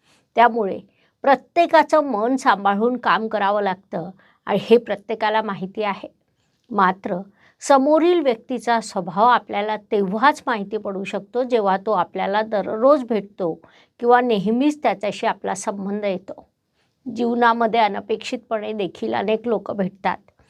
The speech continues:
त्यांच्यासोबत खूप महत्त्वाची कामं आपल्याला करावी लागतात. मग अशा सर्व लोकांशी कसं वागावं,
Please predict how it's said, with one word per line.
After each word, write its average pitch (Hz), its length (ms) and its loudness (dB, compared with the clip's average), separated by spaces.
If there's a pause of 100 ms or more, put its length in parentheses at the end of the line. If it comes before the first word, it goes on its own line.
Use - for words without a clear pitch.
(500)
त्यांच्यासोबत 294 880 4
खूप 302 300 -4
महत्त्वाची 233 520 0
कामं 226 340 2
आपल्याला 208 400 -2
करावी 214 380 -6
लागतात. 190 420 -4 (680)
मग 311 140 6
अशा 302 300 2
सर्व 269 380 0
लोकांशी 240 500 -2
कसं 262 360 -2
वागावं, 190 540 -2